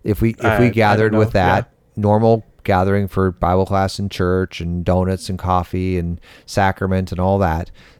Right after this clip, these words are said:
Speaker 1: then we're probably going to have some be-, somebody could get sick from that gathering. There's no promise of immunity just 'cause we gathered on word and sacrament, right? We're
Speaker 2: Well,
Speaker 1: not saying that.
Speaker 2: somebody does get sick from that gathering every week. Maybe it's just a cold.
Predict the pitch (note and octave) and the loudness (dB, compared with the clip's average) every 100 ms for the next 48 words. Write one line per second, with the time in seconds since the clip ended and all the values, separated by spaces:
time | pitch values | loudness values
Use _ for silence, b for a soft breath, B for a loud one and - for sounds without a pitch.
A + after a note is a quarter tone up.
0 | - G2+ G2 G2+ G2+ - A2 A#2 B2 A#2+ | -4 -2 -2 -4 -4 -2 2 2 2 0
1 | G#2+ G#2 G#2 G2+ F#2+ G2+ F#2+ F#2 F#2 - | -2 -4 -4 -6 -6 -4 -2 -2 -4 -10
2 | - - C#3+ D#3 G#2 F2+ - - F3 G#2+ | -10 0 0 0 -2 -4 -8 -4 0 2
3 | A2 - - G#2 G#2+ - G3 - D2 C2+ | 0 -2 -4 -2 -2 -2 -6 -6 -8 -10
4 | - C#2 C#2 B1 C2+ - b b B2+ B2+ | -10 -12 -10 -12 -14 -16 b b 0 2
5 | C3 B2 - A#2 B2 A2+ G2+ F#2+ G2 A2 | 2 2 2 0 0 -2 -4 -2 0 0
6 | F#2+ - F2 F2+ - F#2+ E2+ E2 F2 F2 | -2 -4 -4 -4 -4 -6 -6 -4 -2 0
7 | E2 E2 D#2+ D#2+ - F2 F2 - - - | -2 -2 -4 -6 -6 -4 -4 -6 -14 -12
8 | - F2+ - _ b b - G#2 G2+ - | -10 -10 -12 _ b b 2 2 0 0
9 | G2+ E2 C#2 - - - _ _ - - | 0 -2 -6 -12 -18 -20 _ _ -12 -6
10 | D#3 D3 C3+ C3+ C#3+ C#3 A2+ - G#2+ - | 0 4 4 4 2 2 0 0 -6 -6
11 | - _ - B2 A2+ G#2+ - A2+ A2 A2+ | -16 _ -10 -4 -2 -4 -2 -2 -2 -4
12 | G#2 A2 A2 G#2 C3 - - _ - B2+ | -2 -4 -4 0 0 -2 -18 _ -12 -6
13 | A#2 A#2 - A#2 - - C#3+ B2+ A2+ | -2 -4 -6 -10 -10 -2 2 2 2